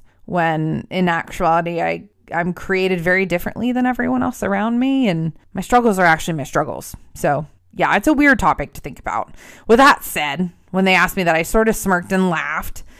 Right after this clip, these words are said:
because I felt like I could get out years' worth of journals of things that happened to me or things that I had done to create such chaos and mess in my life.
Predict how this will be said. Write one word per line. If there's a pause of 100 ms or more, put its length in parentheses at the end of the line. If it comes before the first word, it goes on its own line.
(300)
because
I
felt
like
I (480)
could
get
out
years'
worth
of
journals
of
things
that
happened
to
me
or (440)
things
that
I
had
done
to
create
such
chaos
and
mess
in
my
life.